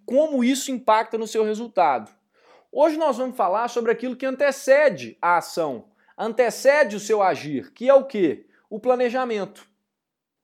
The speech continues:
E a minha primeira pergunta aqui não é nem se você já fez o seu planejamento, é o que que é planejamento?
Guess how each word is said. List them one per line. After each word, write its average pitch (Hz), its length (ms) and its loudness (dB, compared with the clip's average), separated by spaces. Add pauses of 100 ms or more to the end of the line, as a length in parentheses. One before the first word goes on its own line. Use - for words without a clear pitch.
(220)
E 196 80 -4
a 254 60 -2
minha 311 140 -2
primeira 311 360 -4
pergunta 208 560 -6
aqui 247 300 -8
não 240 160 -4
é 247 40 -2
nem 247 800 -6 (460)
se - 160 -12
você 226 380 -2
já 240 260 -2
fez 220 320 -2
o 175 80 -12
seu 196 180 -4
planejamento, 165 920 -8 (600)
é 185 360 0 (100)
o 214 160 -8
que 349 200 -6
que 254 340 -4
é 294 160 6 (240)
planejamento? 156 840 -8